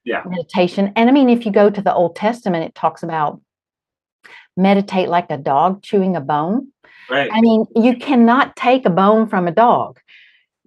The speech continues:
Speaker 1: Yeah.
Speaker 2: I mean, that's, that's gnawing that obsessive in a good way, right? Um, so yeah, but I do believe it was in Frank Laubach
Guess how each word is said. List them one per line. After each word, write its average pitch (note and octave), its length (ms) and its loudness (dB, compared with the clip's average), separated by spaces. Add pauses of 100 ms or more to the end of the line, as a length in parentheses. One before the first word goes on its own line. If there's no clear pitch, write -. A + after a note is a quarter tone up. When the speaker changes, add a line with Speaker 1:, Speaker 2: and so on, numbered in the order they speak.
Speaker 1:
Yeah. - 140 2
Speaker 2:
I G3 40 6
mean, G#3+ 140 4
that's, A#3+ 320 0
that's A3 300 0
gnawing G#3 480 4
that F3+ 180 2
obsessive G3+ 680 2 (480)
in F3+ 160 0
a D#3+ 60 -2
good G#3+ 200 4
way, D3 220 2
right? D3 340 -2 (560)
Um, F3+ 360 0 (100)
so F3 720 2 (340)
yeah, A3 180 6
but F#3 140 4
I F#3 140 4
do A3 200 2
believe G#3+ 400 2
it - 200 -2
was E3 520 -2 (200)
in D#3 400 -4
Frank D#3+ 340 -8
Laubach D#3 540 -2